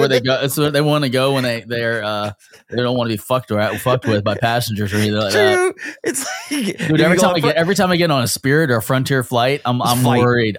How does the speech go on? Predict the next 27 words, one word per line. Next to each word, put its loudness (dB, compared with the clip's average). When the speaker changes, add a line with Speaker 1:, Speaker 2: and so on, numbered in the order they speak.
Speaker 1:
I'm 0
worried 2
something's -2
gonna -4
happen. -4
I've, -2
I -2
have 0
not 0
been 0
on 2
one 0
yet 0
where 0
there 2
has 0
not 0
been 0
some -2
type -2
of -4
altercation. -2
Speaker 2:
Incident. -2
Speaker 1:
Yes, -2
every 2
single 0
time. 0